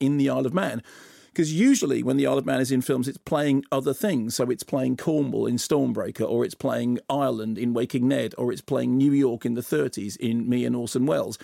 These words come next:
But you really have to go, I mean, you know, you start thinking about films like No Limit, uh, for it to be a film, you know, set in and <clears throat> on the Isle of Man.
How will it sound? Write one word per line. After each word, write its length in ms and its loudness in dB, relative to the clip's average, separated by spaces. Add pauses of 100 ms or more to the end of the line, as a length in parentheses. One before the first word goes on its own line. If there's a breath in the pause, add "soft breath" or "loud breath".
(360 loud breath)
But 120 0
you 120 2
really 280 2
have 140 2
to 60 -2
go, 200 2 (100)
I 40 2
mean, 300 2
you 100 -2
know, 80 -2
you 160 -2
start 220 -2
thinking 220 -2
about 180 -4
films 240 0
like 220 -2 (640)
No 120 2
Limit, 520 0
uh, 160 2
for 140 -4
it 80 -4
to 80 -10
be 100 2
a 60 -2
film, 260 0 (100)
you 100 0
know, 40 -2
set 400 -2 (200)
in 360 2
and 320 -2 (120)
<clears throat> 280 -2
on 400 0
the 140 2
Isle 160 0
of 100 -4
Man. 280 -6